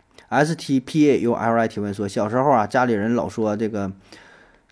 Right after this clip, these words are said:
早睡啊，可以分泌生长激素啊，这有科学依据，依据吗？如果我的生物钟是白天睡觉，晚上学习，那么也会分泌同样多的生长激素吗？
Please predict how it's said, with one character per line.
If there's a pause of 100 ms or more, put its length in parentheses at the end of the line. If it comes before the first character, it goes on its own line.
早
睡
啊，
可
以
分
泌
生
长
激
素
啊，
这
有
科
学
依
据，
依
据
吗？
如
果
我
的
生
物
钟
是
白
天
睡
觉，
晚
上
学
习，
那
么
也
会
分
泌
同
样
多
的
生
长
激
素
吗？